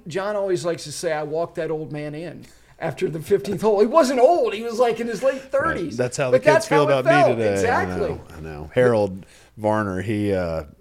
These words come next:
Speaker 2: we play a lot of golf here in town together. <laughs> He, uh, he calls me old man all the time. I'm like, "Just wait." You know, he just got married, had a kid, and, and I'm like, "You'll be there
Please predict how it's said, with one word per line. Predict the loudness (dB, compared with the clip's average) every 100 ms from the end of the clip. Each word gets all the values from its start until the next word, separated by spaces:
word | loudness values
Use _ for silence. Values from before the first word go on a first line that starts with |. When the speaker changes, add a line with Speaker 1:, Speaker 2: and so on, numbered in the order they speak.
| -14
Speaker 2:
we | -8 -6
play | -4
a | -4
lot | -6
of | -8
golf | -10 -10
here | -14
in |
town | -12 -12 -12
together. | -10 -10 -10 -2
<laughs> |
He, | 0 0 -2
uh, | -6 -8 -12 -18 -20 -20 -20 -20 -8
he | -2
calls | 0 0
me | 0
old | 0 0
man | -2 -4 -4
all | -4
the | -6
time. | -6 -6
I'm | -4
like, | -6 -6 -8
"Just | -6
wait." | 2 4 4 2 -4
You | -6
know, | -4
he | -2
just | -2 -2
got | -4
married, | -4 -4 -2 -4
had | -6
a | -8
kid, | -6 -4 -2 -4
and, | -6 -10
and | -10 -12 -14 -16
I'm | -14
like, | -14 -10
"You'll | -8
be | -6
there | -4 -4 -6